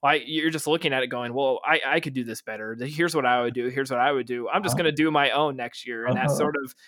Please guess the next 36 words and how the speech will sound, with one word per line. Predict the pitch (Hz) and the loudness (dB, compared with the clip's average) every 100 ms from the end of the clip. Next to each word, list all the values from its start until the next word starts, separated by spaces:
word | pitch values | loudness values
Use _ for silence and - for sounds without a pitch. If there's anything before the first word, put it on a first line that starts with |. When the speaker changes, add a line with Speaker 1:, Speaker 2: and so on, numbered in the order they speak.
| _ 147 | _ 0
Speaker 1:
like | 151 143 | 0 2
we | 147 | 2
talked | 151 147 151 | 2 2 4
about | 139 139 139 | 4 2 0
the | 131 | 0
whole | 139 131 | 0 -2
Prescribed | 127 - 131 127 | -4 2 2 2
Films | 131 127 127 | -2 -2 -6
umbrella. | 117 123 143 123 113 | -2 0 2 2 0
It's | - | -4
like, | 110 113 - _ _ _ _ | -6 -8 -14 _ _ _ _
you | 139 | -2
know, | 127 120 120 | 2 2 0
you, | 123 151 151 | -2 -2 0
you're | 156 160 | 2 2
just | 160 147 151 | 2 0 0
a | 135 | 2
natural | 127 135 - 139 123 123 | 2 2 0 0 0 -2
sort | 143 127 | -2 0
of | 120 120 | -2 -2
leader. | 131 139 139 139 | -2 0 2 2
You | 127 127 | 0 -2
want | 123 127 - | -2 -4 -4
to | - 127 | -6 -4
be | 127 123 | -4 -2
in | 113 117 | -4 -4
charge | 143 165 160 | 2 2 2
of | 143 | -2
things, | 143 139 135 | -2 -2 -2
and | 135 | 0
that, | 165 170 | 2 2
there's | 165 165 | 2 2
nothing | 156 131 | 2 0
wrong | 123 147 165 | 2 2 2
with | 123 | 0
that. | 113 101 | -2 -4